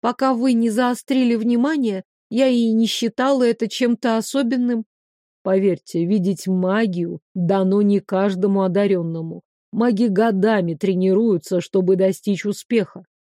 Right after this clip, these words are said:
заверил Алим Осипович. «Как специалисту вам цены не будет. Кстати, желаете попробовать свои силы?»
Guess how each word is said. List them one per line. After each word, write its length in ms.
заверил 680
Алим 360
Осипович. 640
«Как 200
специалисту 1120
вам 320
цены 520
не 180
будет. 440
Кстати, 560
желаете 580
попробовать 680
свои 300
силы?» 460